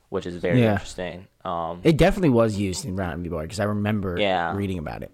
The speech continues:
Speaker 1: Mm-hmm. And I remember reading about it too. You know, I don't, I,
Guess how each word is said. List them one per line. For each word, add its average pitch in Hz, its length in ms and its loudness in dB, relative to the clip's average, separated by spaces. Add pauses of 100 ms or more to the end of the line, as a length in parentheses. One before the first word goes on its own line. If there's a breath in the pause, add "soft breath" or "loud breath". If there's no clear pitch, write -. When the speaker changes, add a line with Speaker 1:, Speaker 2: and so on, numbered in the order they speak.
(140)
Speaker 1:
Mm-hmm. 104 180 -10
And 101 80 -6
I 107 140 4
remember 101 300 0
reading 92 260 -2
about 90 200 2
it 87 100 -4
too. 104 560 -4
You 98 80 -6
know, 85 80 -2
I 101 120 4
don't, 98 380 -4
I, 101 220 0